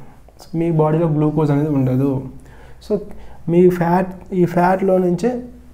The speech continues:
కీటోన్స్ వస్తాయి, కీటోన్స్ నుంచి ఎనర్జీ వస్తుంది.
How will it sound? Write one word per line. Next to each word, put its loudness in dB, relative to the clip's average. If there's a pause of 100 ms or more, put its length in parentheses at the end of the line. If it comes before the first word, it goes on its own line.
(100)
కీటోన్స్ 0
వస్తాయి, -6 (1040)
కీటోన్స్ 2
నుంచి -2 (160)
ఎనర్జీ 0
వస్తుంది. -4